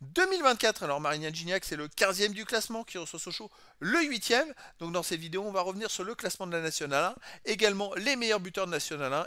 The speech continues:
et tous les résultats et stats de tous les matchs joués par Marignane-Gignac et Sochaux, ce qui nous permettra d'avoir une idée, une tendance à cette rencontre. Alors au classement, on a donc Marignane-Gignac qui est quinzième et donc relégable avec trente-quatre points en trente matchs,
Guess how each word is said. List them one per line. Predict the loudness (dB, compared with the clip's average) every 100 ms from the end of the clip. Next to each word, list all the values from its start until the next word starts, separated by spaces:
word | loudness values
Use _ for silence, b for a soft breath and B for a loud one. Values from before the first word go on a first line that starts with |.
| -2
et | -2 -4
tous | -12
les | -10
résultats | -10 -10 -6 -4
et |
stats | -2 -4
de | -6
tous | -12 -12
les | -8 -6
matchs | -6
joués | -6 -6
par | -4 -4
Marignane-Gignac | -4 -4 -6 -6 -4 -4 -4
et | -8
Sochaux, | -6 -6 -8 B B -12
ce | -8
qui | -6
nous | -2
permettra | 0 -2 -2 -2 -4 -6
d'avoir | -4 -2 -4
une | -6
idée, | -4
une | -4 -4
tendance | -4 0 2
à | 2
cette | 2 0
rencontre. | -4 -6 -12 -14 -18 B B B B 2
Alors | 4 4
au |
classement, | 2 2 2
on | 0
a | -2
donc | -2 -2
Marignane-Gignac | -2 -2 -6 -4 -4
qui | -2 -4
est | -2
quinzième | 0 2 2 4 2
et | 0
donc | -8 -10
relégable | -8 -4 0 4 4 4
avec | 0 0 -4
trente-quatre | -10 -6 -6
points | -4
en | -8
trente | -8 -4
matchs, | -4 -4